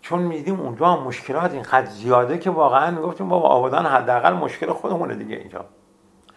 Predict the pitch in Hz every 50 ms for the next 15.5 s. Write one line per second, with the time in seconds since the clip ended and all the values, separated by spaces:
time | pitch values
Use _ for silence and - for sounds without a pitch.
0 | - - - - - - - _ - 120 143 180 202 208 220 220 208 165 123 113
1 | 123 147 175 208 208 208 196 196 - 180 185 180 180 175 170 165 170 170 156 170
2 | 165 - - 180 175 175 185 - - - _ _ _ _ _ _ _ _ _ _
3 | _ - 110 104 110 123 123 113 107 92 85 76 - - - 80 - - - -
4 | - - 107 104 98 98 107 98 82 76 - - - - - - - - - -
5 | - _ _ _ _ _ _ _ _ _ _ _ _ _ _ _ _ _ - -
6 | 120 - - 151 156 170 190 185 180 - - _ _ _ _ _ _ _ _ _
7 | _ _ - 101 127 156 165 165 - - 185 185 165 135 123 123 117 - 139 127
8 | 113 - - - 170 185 196 196 - - - - _ _ _ _ _ _ _ _
9 | _ _ _ _ _ _ _ _ - - 160 - - 190 185 180 190 196 190 190
10 | - 180 175 - 151 151 151 - 156 - - 147 139 131 - 139 151 165 190 -
11 | - - - - - - 180 180 - - 185 180 175 175 - - - _ _ _
12 | _ _ _ _ - - - - 147 135 127 - - - 180 175 175 175 170 -
13 | - - 131 - - - 135 123 123 165 180 170 - - 170 170 - - 170 170
14 | - 180 120 127 139 143 151 160 165 175 165 - 175 165 160 165 160 120 131 160
15 | 160 - - - 92 92 - - -